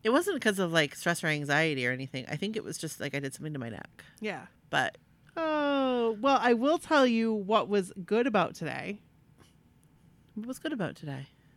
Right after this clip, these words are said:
Speaker 2: I enjoyed watching the episode of My So-Called Life that we watched today.
Speaker 1: Me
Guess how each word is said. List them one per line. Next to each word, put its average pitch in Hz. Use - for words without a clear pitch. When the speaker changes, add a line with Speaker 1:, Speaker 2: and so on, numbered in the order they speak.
Speaker 2:
I 254
enjoyed 247
watching 208
the 214
episode 220
of 208
My 208
So-Called 208
Life 320
that 175
we 202
watched 180
today. 202
Speaker 1:
Me 254